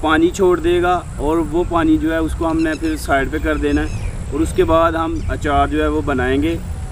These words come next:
इससे ये होगा कि इसका पानी जो है वो निकल जाएगा और ये अचार जो है वो कभी भी आपका ख़राब नहीं होगा। तो अभी इसको ढाँप के रख देते हैं। तकरीबन चार से पाँच घंटे इसको हमने रख दिया था हल्दी और नमक लगाने के बाद। तो देखें इसने पानी छोड़ दिया हुआ है।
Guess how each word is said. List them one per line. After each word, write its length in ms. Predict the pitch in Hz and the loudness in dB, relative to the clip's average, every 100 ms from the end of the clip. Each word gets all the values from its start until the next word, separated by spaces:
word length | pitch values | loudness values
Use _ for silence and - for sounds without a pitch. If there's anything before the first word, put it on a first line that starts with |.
| - - - - - - | -8 -10 -8 -10 -8 -4
इससे 260 | 349 208 | -2 2
ये 180 | 196 190 | 4 4
होगा 380 | 196 175 175 185 | 4 2 0 -2
कि 120 | 180 | -2
इसका 200 | 185 190 180 | -4 -4 -4
पानी 300 | 160 151 165 | 0 2 4
जो 100 | 170 | 4
है 80 | 175 | 0
वो 80 | 170 | 2
निकल 280 | 156 151 165 | 0 0 0
जाएगा 420 | 165 170 165 170 - - - - - | 2 2 0 -2 -4 -12 -14 -14 -6
और 140 | 139 165 | 2 4
ये 100 | 170 | 4
अचार 460 | 170 175 151 156 | 0 0 2 2
जो 140 | 156 165 | 0 -2
है 60 | |
वो 120 | 165 160 | -2 -2
कभी 220 | 156 147 | -2 -2
भी 140 | 156 165 | 0 2
आपका 280 | 143 117 143 | 2 0 -6
ख़राब 340 | 127 113 117 | -4 -4 -2
नहीं 120 | 123 | -2
होगा। 220 | 113 - - - - - - | -2 -4 -6 -8 -10 -10 -8
तो 60 | 143 | -4
अभी 240 | 147 170 | 0 0
इसको 240 | 185 185 190 | 0 2 4
ढाँप 340 | 185 175 156 | 6 4 2
के 80 | 175 | -2
रख 180 | 170 156 | -2 -2
देते 300 | 147 151 170 | -4 -2 -2
हैं। 100 | 180 | -2
तकरीबन 360 | 156 151 160 156 | -4 0 2 4
चार 340 | 147 139 143 | 4 4 2
से 140 | 143 147 | 0 0
पाँच 280 | 139 135 135 | 4 2 2
घंटे 240 | 156 151 151 | -2 0 -2
इसको 220 | - 147 | -2 0
हमने 200 | 143 143 | 2 2
रख 180 | 123 120 | 0 0
दिया 240 | 127 139 | 0 2
था 140 | 143 165 - - - - - - - - - - - - | 0 -6 -16 -18 -16 -16 -16 -18 -16 -14 -12 -14 -14 0
हल्दी 280 | 135 139 143 | 2 4 4
और 80 | 147 | 4
नमक 300 | 147 139 131 | 2 -2 -2
लगाने 340 | 139 131 131 | -2 0 0
के 80 | 131 | -2
बाद। 240 | 131 131 131 | 0 0 0
तो 100 | 135 | -4
देखें 240 | 127 120 | -4 -4
इसने 180 | 135 139 | -6 -6
पानी 280 | 120 120 117 | -2 0 0
छोड़ 260 | 117 113 107 | -2 -4 -4
दिया 220 | 113 127 | -2 -2
हुआ 180 | 123 | -2
है। 60 | 120 | -6